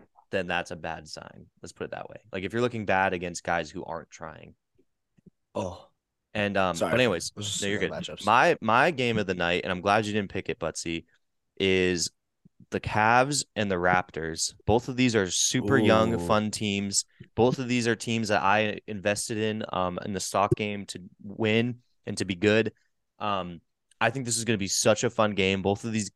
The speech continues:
Speaker 1: teams are gonna be going at each other hard, and I can't wait. I believe Evan Mobley's able to play. Um,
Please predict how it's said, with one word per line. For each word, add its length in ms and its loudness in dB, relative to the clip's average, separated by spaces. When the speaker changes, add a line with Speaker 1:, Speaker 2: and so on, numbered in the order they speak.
Speaker 1:
teams 300 -2
are 60 0
gonna 140 0
be 100 -4
going 320 2
at 160 4
each 160 -2
other 220 2
hard, 440 2
and 100 -4
I 60 0
can't 260 -2
wait. 220 0
I 80 -2
believe 400 6
Evan 200 8
Mobley's 460 8
able 200 2
to 60 -4
play. 400 4
Um, 420 0